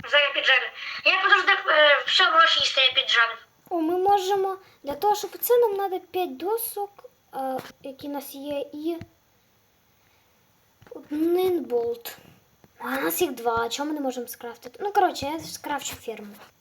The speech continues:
Speaker 2: Да. І тепер мені її треба кудись помістити. Ферму я, мабуть, сюди посажу. Ну, все, у нас тепер дві ферми.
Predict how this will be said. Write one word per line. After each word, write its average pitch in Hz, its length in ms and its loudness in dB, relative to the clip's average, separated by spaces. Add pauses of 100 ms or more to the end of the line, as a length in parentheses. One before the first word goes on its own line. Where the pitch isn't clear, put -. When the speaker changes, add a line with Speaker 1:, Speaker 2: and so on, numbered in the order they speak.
(2250)
Speaker 2:
Да. 440 260 -18 (320)
І 240 80 -12
тепер 311 260 -4
мені 330 180 -4
її 320 120 -6
треба 294 240 -6
кудись 269 240 -4
помістити. 240 640 -8 (1400)
Ферму 403 260 2
я, 359 100 0
мабуть, 330 440 -6
сюди - 280 -16
посажу. - 360 -12 (2250)
Ну, 254 100 -12
все, 240 200 -10
у - 20 -6
нас 240 140 -4
тепер 269 280 -8
дві 254 160 -8
ферми. 214 380 -6